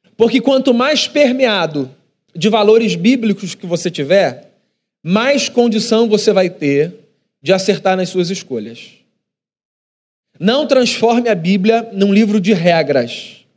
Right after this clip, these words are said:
Aproxime-se da Bíblia como um livro de princípios. Eles são muito mais profundos do que as regras. Então eu diria a você: leia bastante a Bíblia. Eu diria a você também o seguinte:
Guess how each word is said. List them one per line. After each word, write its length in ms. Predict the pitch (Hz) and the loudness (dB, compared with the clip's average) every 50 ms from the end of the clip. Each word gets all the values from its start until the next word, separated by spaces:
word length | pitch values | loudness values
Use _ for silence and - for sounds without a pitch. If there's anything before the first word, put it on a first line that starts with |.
| _ _ _ _ _ _ _ _ _ _ _ | _ _ _ _ _ _ _ _ _ _ _
Aproxime-se 760 | 190 208 190 214 233 220 214 - 233 269 277 277 247 - 269 | -6 -4 0 2 2 2 2 0 0 0 0 0 0 -2 0
da 140 | 233 214 202 | 0 0 0
Bíblia 340 | 180 175 240 233 240 226 208 | 0 0 -2 0 2 0 -2
como 260 | 214 - 233 233 226 | 2 0 0 0 2
um 60 | 214 | 2
livro 220 | 214 240 208 214 202 | 2 2 2 2 0
de 100 | 185 214 | -2 -2
princípios. 1300 | - _ - 269 269 247 - - - - 226 233 233 240 - - 151 131 117 - - - - - _ _ _ _ _ _ _ _ _ _ _ _ _ _ _ _ _ _ _ _ _ _ _ _ _ _ _ _ _ _ _ _ _ | -4 _ 0 0 0 0 -2 -6 -2 2 4 4 4 2 -2 -6 -6 -6 -6 -6 -14 -20 -20 -20 _ _ _ _ _ _ _ _ _ _ _ _ _ _ _ _ _ _ _ _ _ _ _ _ _ _ _ _ _ _ _ _ _
Eles 220 | - 202 220 240 240 | 2 4 4 2 2
são 160 | 240 254 233 | 2 2 2
muito 400 | 226 240 294 349 392 392 - 294 | 2 2 2 2 2 2 2 0
mais 220 | 277 277 269 - | 2 2 0 -2
profundos 680 | - - 247 247 233 233 - 240 240 269 269 285 240 202 | 0 2 2 2 2 0 -2 -2 -2 -2 0 -2 -2 -2
do 100 | 208 240 | -2 -2
que 100 | - 247 | 0 2
as 180 | 233 214 - | 2 2 0
regras. 880 | 165 160 175 180 180 175 147 151 135 113 117 117 - - - _ _ _ _ _ _ _ _ _ _ _ _ _ _ _ _ _ _ _ _ _ _ _ _ _ _ _ _ _ - - | 0 0 2 2 2 0 -2 -2 -4 -4 -6 -10 -18 -20 -20 _ _ _ _ _ _ _ _ _ _ _ _ _ _ _ _ _ _ _ _ _ _ _ _ _ _ _ _ _ -2 -2
Então 240 | 190 202 262 269 | 0 2 2 2
eu 100 | 277 269 | 2 2
diria 260 | 220 233 262 262 285 269 | 2 2 2 2 2 2
a 40 | |
você: 300 | 233 247 233 - 277 240 | 2 0 -2 2 2 4
leia 280 | 214 233 262 311 330 294 | 4 4 4 4 2 2
bastante 460 | - 233 208 - - 240 240 233 233 | 2 0 -2 -2 -4 -4 -2 0 -2
a 60 | 202 | -4
Bíblia. 420 | 170 165 156 135 135 127 120 131 _ _ _ _ _ _ _ _ _ _ _ _ _ _ _ _ _ _ _ _ _ _ _ _ _ _ - - - | -4 -4 -8 -8 -8 -10 -12 -12 _ _ _ _ _ _ _ _ _ _ _ _ _ _ _ _ _ _ _ _ _ _ _ _ _ _ -20 -10 0
Eu 100 | - 202 | 0 0
diria 280 | 190 185 240 240 262 254 | 2 2 2 2 2 2
a 20 | |
você 260 | 208 226 220 226 247 | 2 0 2 2 2
também 220 | - 247 240 240 247 | 2 2 2 2 0
o 40 | 240 | 0
seguinte: 600 | - 247 196 190 220 233 226 - - 160 123 | 0 -2 0 0 0 0 0 0 -2 -4 -4